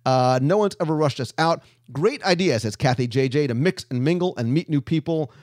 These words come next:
Becky Mencken says, "Wonder where I'm gonna be after Illuminations." Becky's trying to sign up just to see if she could do it every night during her trip. Yeah, we'll definitely report on this for you, but I would love to know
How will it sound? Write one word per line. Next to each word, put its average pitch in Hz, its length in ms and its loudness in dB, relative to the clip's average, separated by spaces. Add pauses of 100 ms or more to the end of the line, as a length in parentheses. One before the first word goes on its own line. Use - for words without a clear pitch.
(360)
Becky 160 240 0
Mencken 151 400 0
says, 160 320 0
"Wonder 208 300 0
where 277 200 0
I'm 302 220 0
gonna 165 160 4
be 107 320 -4
after 131 240 -2
Illuminations." 143 680 0 (320)
Becky's 160 300 -2
trying 170 180 0
to 139 80 -6
sign 143 240 2
up 143 120 0
just 147 160 -6
to 135 60 -6
see 147 140 0
if 127 80 2
she 131 100 -4
could 127 140 0
do 127 80 6
it 127 180 -2
every 131 240 2
night 120 380 0 (180)
during 123 280 -2
her 107 100 0
trip. - 260 0
Yeah, 180 140 2
we'll 247 180 2
definitely 220 380 -2
report 196 420 0
on 160 140 0
this 147 120 2
for 165 220 0
you, 147 180 2 (240)
but 151 120 0
I 143 60 4
would 143 120 2
love 170 260 0
to 156 100 -4
know 139 280 0